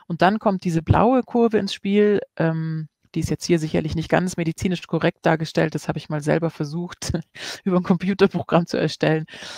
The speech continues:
ähm, die dann eben nach dem Eisprung intensiv ansteigen soll. Das ist das Progesteron beziehungsweise die Gelbkörperhormone, die Gestagene, ähm, die dann ihren, ihren Höhepunkt erreichen rund um den einundzwanzigsten Zyklustag,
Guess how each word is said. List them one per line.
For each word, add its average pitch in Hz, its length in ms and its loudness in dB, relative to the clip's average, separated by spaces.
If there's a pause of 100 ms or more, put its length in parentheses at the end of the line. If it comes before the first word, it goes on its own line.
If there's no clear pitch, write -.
(260)
ähm, 156 460 2 (340)
die 160 260 2 (320)
dann 160 160 2
eben 160 300 -2
nach 170 240 4
dem 202 200 -2
Eisprung 170 640 -2
intensiv 202 580 0
ansteigen 165 680 0
soll. 220 340 2
Das 185 160 0
ist - 140 -6
das - 120 2
Progesteron 175 760 -2
beziehungsweise 165 500 -2
die 156 120 0
Gelbkörperhormone, 175 1080 4
die 156 120 0
Gestagene, 175 720 0 (580)
ähm, 170 420 2 (220)
die 185 120 0
dann 165 280 2
ihren, 165 520 2
ihren 160 320 -2
Höhepunkt 196 580 2
erreichen 165 500 0
rund 170 260 -4
um 165 100 -4
den 151 140 -4
einundzwanzigsten 180 880 0
Zyklustag, - 800 -4